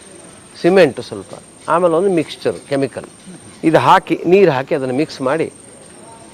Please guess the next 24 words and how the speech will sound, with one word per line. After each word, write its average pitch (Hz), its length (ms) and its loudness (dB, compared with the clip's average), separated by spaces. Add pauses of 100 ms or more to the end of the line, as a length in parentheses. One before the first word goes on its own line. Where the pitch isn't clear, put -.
(120)
ತೆಳ್ಳಗಿಲ್ಲ, 190 420 4 (360)
ಗಟ್ಟಿ 180 240 0
ಇದೆ, 139 200 -4 (140)
ಅದನ್ನು 151 220 4
ಗಟ್ಟಿ 175 320 2
ಇದ್ದದ್ದನ್ನು 143 440 2
ಹರಡಿ 160 320 4
ಒಂದು 143 260 4
ಅಡಿ 156 140 4
ಹರಡೋದು, 143 460 4 (600)
ಅದಾದ್ಮೇಲೆ 175 460 4
ಅದ್ರ 165 140 -4
ಮೇಲೆ 175 160 0
ರೋಲ್ 165 260 6
ಮಾಡೋದು. 104 380 -2 (360)
ತೊಂಬತ್ತೆಂಟು 175 640 2
ಪರ್ಸೆಂಟ್ 156 460 0
ಅದ್ರ 135 140 -4
ಡೆನ್ಸಿಟಿ 135 440 -2
ಬರಬೇಕು, 117 420 -6
ಅಷ್ಟ್ರ 143 300 -2
ಮಟ್ಟಿಗೆ 143 300 0
ರೋಲ್ 131 200 2
ಮಾಡೋದು. 90 240 -8